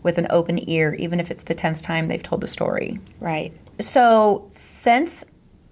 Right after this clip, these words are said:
Speaker 1: you've helped out with my mom, Nancy, you've helped out with some other people because of your heart for just learning more about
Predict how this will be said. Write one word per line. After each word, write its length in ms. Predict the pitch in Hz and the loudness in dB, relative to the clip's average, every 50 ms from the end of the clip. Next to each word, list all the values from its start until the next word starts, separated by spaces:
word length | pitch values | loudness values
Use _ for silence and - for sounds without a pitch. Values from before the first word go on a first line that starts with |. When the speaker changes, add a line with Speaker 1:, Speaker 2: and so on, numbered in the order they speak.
| _ _ - | _ _ -4
Speaker 1:
you've 220 | 196 208 208 208 - _ - - | -2 -2 -2 -2 -6 _ -16 -6
helped 260 | - 214 214 190 196 - | 0 4 4 4 6 6
out 180 | 185 180 - - | 6 6 4 2
with 220 | 202 208 202 - _ - | 0 -4 -4 -8 _ -8
my 160 | - 196 190 | -4 0 0
mom, 500 | 190 190 185 175 165 156 156 175 202 226 226 | 2 2 2 0 0 0 0 0 -2 -2 -2
Nancy, 580 | 202 165 160 151 151 - - 156 208 294 - - - - - | -4 -4 -4 -4 -4 -4 -4 -4 -4 -4 -6 -8 -20 -14 -6
you've 380 | - 202 220 247 302 359 339 | -2 0 2 2 2 2 0
helped 220 | - 294 254 226 226 | 2 0 2 4 4
out 220 | 214 202 202 - | 4 6 6 4
with 120 | - 196 196 | 2 -2 -4
some 160 | - 185 180 | -2 2 4
other 260 | 180 185 190 190 185 | 4 6 4 4 2
people 800 | 185 - 202 185 170 170 - 156 151 147 143 143 131 - - - _ - | 0 -4 -4 -4 -4 -2 2 2 4 4 4 2 0 0 -2 -10 _ -8
because 720 | 175 180 170 - - - - 214 220 220 190 170 165 165 196 | -8 -8 -8 -8 -8 0 2 4 6 6 6 6 4 2 0
of 120 | 202 160 | -2 0
your 140 | 160 165 165 | 0 0 0
heart 400 | 165 - 180 160 151 139 - - | 0 2 4 4 4 4 0 -4
for 160 | - - 165 | -2 -2 -2
just 380 | 160 - 170 156 156 156 - - | 0 2 2 2 2 0 -4 -6
learning 680 | 170 156 160 156 156 160 156 147 147 151 156 - - - - - - - - - - - - 190 | -4 -4 -2 -2 -2 -2 -2 -2 -2 -4 -4 -6 -10 -20 -14 -14 -14 -14 -14 -18 -18 -8 0 2
more 400 | 180 180 175 170 170 170 170 - | 4 4 6 6 6 6 6 4
about 600 | - 170 - 160 151 151 147 151 - - - - | 2 2 4 4 4 6 6 4 2 0 -6 -18